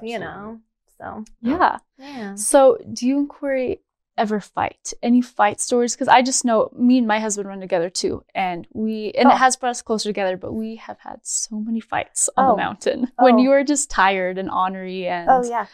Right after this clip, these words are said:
Speaker 1: yeah.
Speaker 3: <laughs>
Speaker 1: Oh, man. If I were to even say that Corey and I don't fight, would be, like,
Speaker 3: <laughs>
Speaker 1: so dishonest. We are, we're, a po-, our personalities are very opposite.
Speaker 3: That's so funny.
Speaker 1: But we're vo-, both very, like, motivated and driven. So there is definitely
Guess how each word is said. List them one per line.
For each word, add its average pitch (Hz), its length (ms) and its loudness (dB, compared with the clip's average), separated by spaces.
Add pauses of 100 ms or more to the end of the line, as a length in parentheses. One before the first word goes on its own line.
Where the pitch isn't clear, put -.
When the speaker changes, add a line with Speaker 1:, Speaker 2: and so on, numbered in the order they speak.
Speaker 1:
yeah. 208 260 -2
Speaker 3:
<laughs> - 720 2
Speaker 1:
Oh, 254 540 8
man. 180 560 -4
If 220 260 -6
I 233 160 -2
were 247 100 -4
to 233 60 -2
even 196 320 -4
say 196 160 -8
that 170 140 -2
Corey 185 160 -14
and 175 80 -16
I 175 60 -16
don't 160 220 -16
fight, 160 300 -8
would 165 200 -10
be, 175 220 -10 (100)
like, 151 320 -8
Speaker 3:
<laughs> 247 460 4
Speaker 1:
so 208 160 2
dishonest. 202 560 0
We 247 180 2
are, - 140 4 (320)
we're, 233 140 4
a 208 60 2
po-, - 320 -12
our 220 240 2 (160)
personalities 190 520 -8
are 180 80 -8
very 175 340 -12
opposite. 240 640 -6
Speaker 3:
That's 196 200 -8
so 190 160 -8
funny. 185 280 -12
Speaker 1:
But 208 240 6
we're 208 200 -2
vo-, 208 480 -2
both 190 500 -4
very, 185 420 -8
like, 175 240 -10
motivated 180 600 -8
and 175 160 -14
driven. 180 520 -8
So 175 380 -4
there 170 200 -4
is 185 340 -8
definitely 180 840 -8